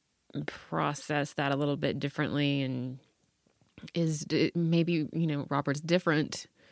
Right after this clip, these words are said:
Maybe that's a, a, a nicer way of looking at him, perhaps,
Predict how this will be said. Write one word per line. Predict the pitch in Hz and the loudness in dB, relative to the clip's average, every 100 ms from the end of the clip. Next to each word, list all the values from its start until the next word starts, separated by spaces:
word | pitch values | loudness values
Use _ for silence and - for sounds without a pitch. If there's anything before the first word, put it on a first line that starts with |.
| - - - | -20 -12 -2
Maybe | 156 | 2
that's | 151 151 | 2 0
a, | 151 147 - | -2 -2 -2
a, | 143 135 | -4 -2
a | 151 139 | 0 2
nicer | 139 131 147 156 139 | 2 0 2 0 2
way | 135 127 127 139 - | 0 0 0 -2 -2
of | 147 147 | -4 -2
looking | 147 151 170 180 175 | -2 0 2 0 0
at | 196 | -4
him, | - 220 233 226 | 0 2 4 4
perhaps, | 233 233 233 233 - - | 2 0 0 -2 -8 -12